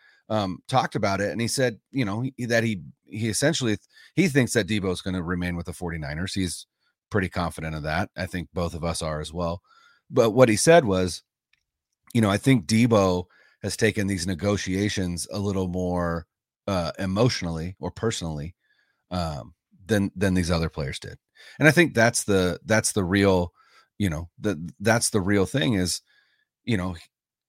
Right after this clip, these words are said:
for whatever reason, they came out swinging in a time when I don't even think the forty-niners, like, were ready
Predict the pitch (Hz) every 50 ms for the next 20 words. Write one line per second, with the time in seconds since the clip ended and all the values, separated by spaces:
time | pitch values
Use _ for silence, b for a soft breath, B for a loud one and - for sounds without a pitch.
0 | _ _ - - 113 107 101 110 120 127 135 143 135 127 117 101 95 113 139 170
1 | 175 123 95 85 82 87 110 110 _ _ _ _ _ _ _ _ - 117 127 131
2 | 131 _ _ _ _ _ _ _ - - - - 127 131 131 123 117 113 101 73
3 | - - - - - 95 131 156 165 104 85 80 80 104 113 _ _ _ _ _
4 | _ _ _ _ _ _ _ _ _ _ _ _ _ _ - 113 113 113 101 -
5 | - 123 123 135 143 135 127 120 113 107 104 101 98 - _ _ - 104 117 123
6 | 135 131 127 120 110 101 131 120 98 110 - 123 120 117 117 113 113 120 120 117
7 | 117 101 104 - _ _ 80 90 _ _ _ _ _ _ _ - 98 92 90 85
8 | - - _ _ _ _ _ _ _ _ _ _ _ _ _ _ _ - 98 113
9 | 117 98 85 101 120 139 147 131 110 90 -